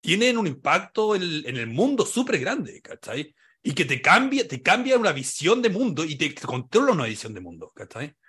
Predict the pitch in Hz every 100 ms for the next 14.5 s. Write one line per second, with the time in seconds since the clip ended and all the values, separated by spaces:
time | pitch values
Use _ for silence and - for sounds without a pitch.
0 | _ 151 147 185 208 214 233 143 214 214
1 | 262 - 208 214 208 214 175 214 190 110
2 | 139 156 151 139 - 107 123 151 165 143
3 | - 147 147 - 147 147 131 196 - _
4 | _ - 156 - 196 208 240 196 143 165
5 | 226 247 226 190 - 135 139 117 104 139
6 | 180 156 196 220 214 - - 185 226 220
7 | 185 131 190 - - - 127 139 175 185
8 | 185 190 202 190 190 170 - - - 160
9 | 233 220 160 311 339 160 147 139 139 120
10 | 113 120 120 101 117 104 98 92 90 85
11 | - 139 143 - - - - 160 143 196
12 | 254 180 208 220 190 - 143 - 139 175
13 | 208 202 143 170 226 151 143 139 156 160
14 | 175 208 269 226